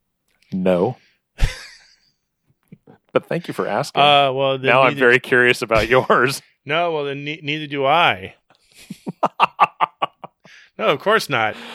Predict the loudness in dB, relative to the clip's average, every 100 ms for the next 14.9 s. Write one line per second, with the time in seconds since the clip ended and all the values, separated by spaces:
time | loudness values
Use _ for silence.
0 | -18 -10 -4 -4 -6 -8 -8 -8 -10 -8
1 | -2 -2 0 -2 -4 -8 _ -20 -20 -20
2 | _ -16 -16 -20 -20 -20 -20 -20 -20 -20
3 | -8 0 0 0 -4 -4 -2 2 4 2
4 | 2 -2 0 -4 -4 -6 -4 -6 -4 -4
5 | -6 -6 -6 -6 -4 -4 -2 -2 -4 -4
6 | -4 -4 -4 -6 -6 -8 -8 -14 -18 _
7 | _ _ _ _ _ _ _ _ _ -2
8 | 0 0 -4 -6 -6 -4 -6 -6 -10 -6
9 | -4 -4 -6 -6 -6 -6 -2 0 0 -4
10 | -6 -16 -20 _ _ _ -12 -4 0 -2
11 | -4 _ _ _ -10 0 0 2 0 0
12 | -4 -6 -6 -4 -4 -6 -6 -8 -6 -6
13 | -4 -4 -4 -2 -2 -2 -2 0 -2 0
14 | 0 0 -2 -8 -6 -4 -4 -6